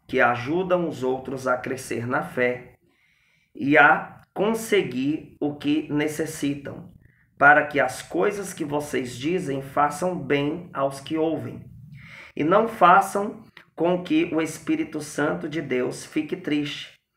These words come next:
pois o Espírito é a marca de propriedade de Deus colocada em vocês, a qual é a garantia de que chegará o dia em que Deus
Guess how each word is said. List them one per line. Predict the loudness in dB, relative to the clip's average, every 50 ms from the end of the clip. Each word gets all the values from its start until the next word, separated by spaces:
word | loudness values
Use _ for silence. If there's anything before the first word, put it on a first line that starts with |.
| _ _ _ -4
pois | -2 -2 -2 0
o | -2
Espírito | -2 -2 -4 -8 -10 -6 -2 -2 0 0 -2 -4 -4 -2 0
é | 0
a | 0 0 0
marca | 0 2 2 2 2 2 0 -2 -4 -6 -4 -4 -6 -8 -12 -18 -20 -20 _ -18 -14
de | -10 -4 -2 0 0 0 0 -4 -6 -10 -16 -20 _ _ _ _ _ 2
propriedade | 4 4 6 4 2 2 2 4 4 4 6 6 6 6 6 4 4 0 -2
de | -2 -2 -2
Deus | 0 2 2 0 0 -4 -8 -12 -16
colocada | -6 -2 0 2 2 2 2 2 2 4 4 4 4 2 0 -2 -2 -4
em | -6 -6 -4
vocês, | -2 -2 -4 -2 0 0 0 2 0 0 -4 -8 -14 -18 -20 _ _ _ _ _ _ _ _ _ _ _ _ _ _ _ 6
a | 8 8 8
qual | 6 4 2 4 6 6 6 6 6
é | 6 6 4 4 2 2
a | 2 2 2
garantia | 4 6 6 6 6 6 2 -2 -4 -6 -4 -2 0 2 2 2 2 0 -2 -6 -12 -20 _ _ _ _ _ _ _ _
de | -6 -2 -2 -2
que | -2 0 0 0 0 0 -4 -8
chegará | -8 -4 -2 -2 2 4 6 6 6 6 6 4
o | 4 2
dia | -2 -4 -4 -2 -2 0 0 0 -2 -4 -10 -16 -20 _ _ _ -4
em | -2 -2 -2 -2
que | -4 -4 -4 -4
Deus | -2 0 2 4 4 4 4 2 -2 -6 -12 -18 -20